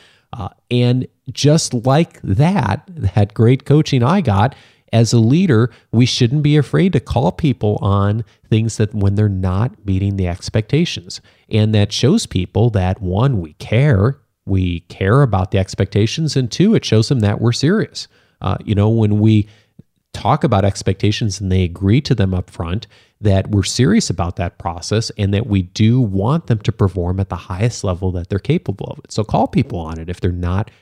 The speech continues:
meeting your expectations. Uh, and also, of course, on the other side of that, acknowledge people in some way. It doesn't need to be anything fancy. Uh, you know, a,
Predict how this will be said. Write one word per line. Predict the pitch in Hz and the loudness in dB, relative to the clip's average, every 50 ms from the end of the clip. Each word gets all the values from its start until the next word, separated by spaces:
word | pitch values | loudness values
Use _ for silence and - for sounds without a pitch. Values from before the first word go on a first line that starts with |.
| _ _ | _ _
meeting | - 98 95 95 92 95 92 | -6 -2 0 0 0 0 0
your | 90 92 | 0 0
expectations. | 90 87 - - - 95 - - 113 131 139 - - 110 - - - - - - _ _ - | -2 -2 -4 -6 -6 -6 -2 0 0 0 0 -2 -8 -12 -14 -18 -18 -20 -20 -20 _ _ -6
Uh, | - 107 - - _ - | -6 -4 -6 -6 _ 0
and | 156 170 160 - - | 2 2 2 0 0
also, | 147 170 214 226 - - 254 180 | 2 2 2 2 2 2 2 2
of | 123 - | 2 2
course, | - - 143 139 127 - | 0 2 2 2 4 2
on | 135 123 120 | 0 0 2
the | 120 110 - | 0 0 0
other | 127 165 220 247 | 0 2 2 2
side | - - 104 98 95 | 2 2 2 2 2
of | 95 90 | 2 2
that, | - 98 107 - | 2 0 0 -2
acknowledge | - 104 - 113 104 107 127 170 214 226 - - - | -4 -4 -4 -4 -4 -2 0 0 0 0 0 -4 -2
people | - 113 101 - - 110 107 | -2 -2 0 0 0 0 2
in | 104 101 | 2 0
some | - - 107 107 107 104 | 0 0 0 0 2 0
way. | 120 156 196 175 110 92 - _ _ _ _ _ - | 0 0 0 0 -2 -6 -12 _ _ _ _ _ -8
It | - 101 - | -8 -2 2
doesn't | - 123 135 175 202 165 107 | 4 4 6 6 4 4 4
need | 113 113 - | 2 2 2
to | - 104 | 0 0
be | 104 101 101 | 2 2 2
anything | 101 98 95 - 101 90 | 2 2 0 0 -2 -4
fancy. | 87 - 104 110 143 165 - - - 80 90 - _ _ _ _ _ - | -2 -2 -2 -2 -2 -4 -4 -8 -10 -12 -12 -16 _ _ _ _ _ -8
Uh, | 92 92 - - _ | -8 -8 -8 -8 _
you | - 110 107 | 0 0 0
know, | 110 - - | 0 -2 -2
a, | - 107 101 98 | -2 -2 0 0